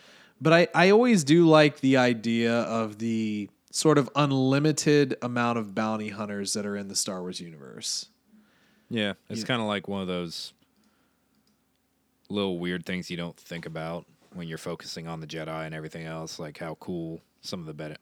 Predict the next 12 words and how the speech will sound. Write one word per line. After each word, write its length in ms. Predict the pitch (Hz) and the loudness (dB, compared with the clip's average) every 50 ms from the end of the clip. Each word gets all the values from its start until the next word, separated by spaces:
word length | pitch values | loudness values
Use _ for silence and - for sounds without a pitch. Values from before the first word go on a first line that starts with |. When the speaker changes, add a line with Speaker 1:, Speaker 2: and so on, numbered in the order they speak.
| _ | _
Speaker 2:
bounty 340 | - 87 92 90 90 87 85 | -14 -10 -8 -8 -8 -8 -10
hunters 560 | 80 82 85 82 78 78 80 80 78 - - - | -10 -10 -10 -10 -10 -12 -14 -14 -16 -16 -16 -14
are 440 | 170 123 82 82 170 170 165 160 151 | -12 -10 -10 -8 -8 -8 -8 -10 -10
and 160 | 151 151 151 | -12 -12 -12
just 280 | - 156 - - - - _ _ _ _ _ _ _ | -14 -14 -14 -14 -18 -20 _ _ _ _ _ _ _
how 160 | - 90 82 | -10 -8 -8
diverse 480 | - - 156 151 - 151 156 - - - | -8 -8 -10 -12 -12 -12 -12 -10 -12 -12
they 160 | - 156 151 | -12 -12 -12
are. 320 | 147 147 143 147 151 156 _ _ _ _ _ _ _ _ _ - | -12 -12 -12 -12 -14 -16 _ _ _ _ _ _ _ _ _ -16
Speaker 1:
Yeah. 160 | - 90 90 | -12 -10 -8
Speaker 2:
You 60 | 82 | -8
know, 180 | 76 - - - | -8 -10 -10 -14